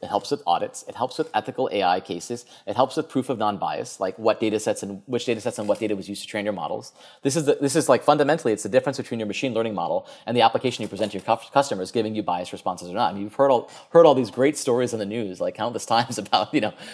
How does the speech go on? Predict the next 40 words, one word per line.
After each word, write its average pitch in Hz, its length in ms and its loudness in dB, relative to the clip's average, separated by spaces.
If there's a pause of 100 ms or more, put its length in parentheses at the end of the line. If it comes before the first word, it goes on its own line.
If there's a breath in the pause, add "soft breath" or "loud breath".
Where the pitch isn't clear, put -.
these 135 200 2 (280 loud breath)
racist, - 520 -2
racist 160 480 6
A 127 440 8
Is 107 100 0
and, 107 180 -4
and 107 220 -6
because 113 180 -2
they 110 80 2
use, 117 240 2
they 120 140 -2
use 123 160 0
poorly, 127 300 2
poorly 135 300 0
defined 110 280 -2
data 117 180 0
sets, - 260 -6
right? 101 160 0 (280 loud breath)
Um, 120 240 6
and, 131 160 0
and 139 120 0
the, 143 300 4
the 127 80 -10
part 170 200 6
of 196 40 2
that 175 80 6
is 127 80 0
because 135 260 0
there's, 135 180 -2
there's 135 180 -2
no 151 100 0
governance 127 380 2
tools 101 380 -6
that 110 100 6
are 104 80 4
in 104 140 -2
place 147 260 -2
to - 60 -6
help, - 420 -2
uh, 95 320 0